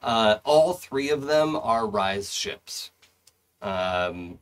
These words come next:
so as you're approaching, you can also tell that a long way off, but the galleons are not warships, right? They can defend themselves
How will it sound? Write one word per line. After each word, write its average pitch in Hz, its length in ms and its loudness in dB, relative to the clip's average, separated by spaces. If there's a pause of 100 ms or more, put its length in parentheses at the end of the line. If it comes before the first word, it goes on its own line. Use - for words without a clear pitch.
(140)
so 92 840 -4 (320)
as 127 160 -4
you're 135 100 6
approaching, 143 300 2
you 190 100 -10
can 214 100 4
also 127 200 -2
tell 117 180 -4
that 104 140 0
a 95 60 -4
long 92 240 -4
way 85 160 -2
off, 92 280 2
but 104 180 -6 (840)
the 110 680 0 (1800)
galleons 147 880 4
are 127 280 0
not 117 520 0
warships, - 680 -6
right? 85 200 -8
They 90 100 -8
can 110 160 -8
defend 95 320 -12
themselves - 480 -16